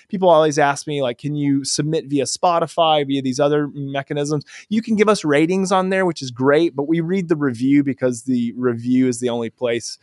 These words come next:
or sorry, Apple Podcast is the only place you can leave a review. So go on to Apple Podcasts on the Hanu Health platform and write us a five-star review. If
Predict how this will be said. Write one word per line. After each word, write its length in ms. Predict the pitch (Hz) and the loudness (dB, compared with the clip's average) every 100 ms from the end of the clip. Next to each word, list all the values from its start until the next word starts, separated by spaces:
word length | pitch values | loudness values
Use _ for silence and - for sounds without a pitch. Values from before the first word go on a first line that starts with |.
| - - - | -20 -12 0
or 240 | 139 151 | 4 4
sorry, 300 | 143 147 117 - | 4 0 0 0
Apple 260 | 147 151 | 0 0
Podcast 300 | 147 151 139 | 0 0 0
is 100 | 135 | 0
the 80 | 135 | 0
only 140 | 139 | 0
place 200 | 135 127 | -2 -6
you 60 | 127 | -6
can 200 | 123 113 | -6 -2
leave 180 | 123 135 | 0 0
a 60 | 139 | 0
review. 360 | 143 143 147 | -2 -2 -2
So 140 | 143 147 | -2 -4
go 120 | 220 | -2
on 100 | 247 | 0
to 40 | |
Apple 220 | 202 196 | 0 0
Podcasts 500 | 170 165 160 156 147 | 0 0 2 0 -2
on 40 | 147 | -6
the 80 | 127 | -8
Hanu 240 | 143 147 135 | -6 -6 -2
Health 260 | 135 135 - | 0 0 0
platform 600 | 143 131 - 139 135 131 - - - - | -2 -2 -6 -4 -2 -4 -10 -20 -16 -2
and 240 | 127 123 | 0 0
write 220 | 139 147 147 | 2 2 2
us 160 | 139 | -2
a 60 | 135 | -2
five-star 500 | - 127 120 135 127 | 0 0 0 0 0
review. 400 | 123 120 127 123 - _ | 0 -2 -2 -4 -8 _
If 220 | 143 135 | -2 -2